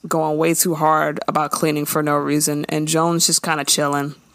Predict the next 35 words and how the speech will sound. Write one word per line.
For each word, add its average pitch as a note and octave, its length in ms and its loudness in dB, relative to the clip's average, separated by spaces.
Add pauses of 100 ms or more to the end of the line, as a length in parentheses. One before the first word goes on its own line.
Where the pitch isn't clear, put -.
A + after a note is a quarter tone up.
(300)
She's G3+ 200 0
gotten F#3 240 0
back F3 180 0
to - 140 -2
acting E3+ 300 -2
normal D3+ 320 4
again, D3 340 2
so F3 100 0
that's D#3+ 240 2
good. D3 360 -2 (260)
And F3 160 0
Missy's G#3+ 260 2
still F3+ 200 2
in D#3+ 100 -2
character. D#3 400 -2
Missy's D#3+ 340 2
still E3+ 180 2
going E3 260 2
hard D#3+ 260 2
with D#3 200 -4
the D#3+ 80 -2
cleaning D#3+ 360 2
of D#3 100 -2
the - 60 -4
tables D#3+ 420 0
and D3 100 0
all D3 140 2
that C3+ 160 0
shit. D3 280 -2 (400)
And G#3+ 100 2
Joan's D#4 220 4
like, D#4 180 2
"You E4 60 4
know F4 140 2
what? G4 200 2